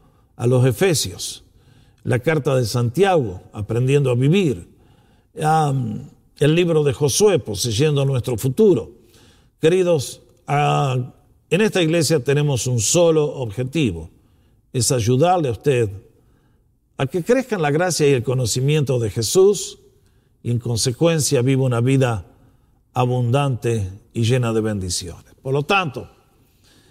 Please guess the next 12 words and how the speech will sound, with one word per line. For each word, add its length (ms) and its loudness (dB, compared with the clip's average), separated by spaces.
si 140 -2
nuestro 280 0
estudio 400 4
les 120 2
es 60 2
de 80 2
bendición, 760 0
ayúdenos 600 0
a 80 -2
correr 320 0
la 120 -2
palabra. 560 -2